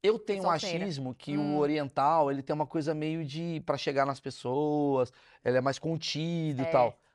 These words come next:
Speaker 1: Como é que é lá na Coreia? O que que você sentiu, assim?
Speaker 2: É,
Speaker 1: De
Speaker 2: eu
Speaker 1: chaveco?
Speaker 2: balada, Midori na balada.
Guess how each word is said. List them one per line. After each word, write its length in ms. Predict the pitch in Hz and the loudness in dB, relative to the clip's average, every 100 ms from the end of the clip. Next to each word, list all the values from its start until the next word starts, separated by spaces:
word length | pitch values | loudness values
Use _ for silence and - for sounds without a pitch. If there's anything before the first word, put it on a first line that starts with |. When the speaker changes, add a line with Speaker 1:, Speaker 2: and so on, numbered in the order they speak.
| _ | _
Speaker 1:
Como 200 | - 147 | -6 -4
é 40 | 165 | 0
que 80 | |
é 40 | 160 | 2
lá 120 | 147 | 0
na 80 | 139 | 0
Coreia? 480 | - 131 117 110 107 | -2 -2 0 -2 -6
O 40 | |
que 100 | 107 | -8
que 80 | 135 | -6
você 80 | 151 | -6
sentiu, 440 | - 147 - 131 | -6 -8 -4 -4
assim? 360 | 120 - 113 101 _ | -4 -6 -10 -10 _
Speaker 2:
É, 320 | 208 202 180 160 | -6 -2 -2 -4
Speaker 1:
De 180 | 113 | -6
Speaker 2:
eu 60 | 117 | -8
Speaker 1:
chaveco? 360 | - 131 - 139 | -2 2 4 6
Speaker 2:
balada, 840 | 214 220 202 208 214 196 208 220 247 _ _ _ _ _ _ | 6 6 6 6 4 0 -4 -4 -6 _ _ _ _ _ _
Midori 320 | 190 185 196 | -12 -8 -8
na 140 | 190 196 | -6 -4
balada. 600 | 185 180 190 196 190 | -2 -2 0 -2 -4